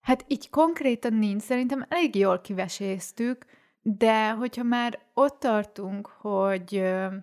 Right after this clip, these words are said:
az elektronikai cikkek a legkelendőbbek, én nekem eszembe jut egy másik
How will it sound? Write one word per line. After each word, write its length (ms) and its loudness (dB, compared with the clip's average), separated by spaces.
az 140 -2
elektronikai 680 -2
cikkek 680 -6
a 260 -2
legkelendőbbek, 1300 -4
én 120 -2
nekem 480 -2
eszembe 460 -4
jut 300 -10
egy 140 -10
másik 500 -6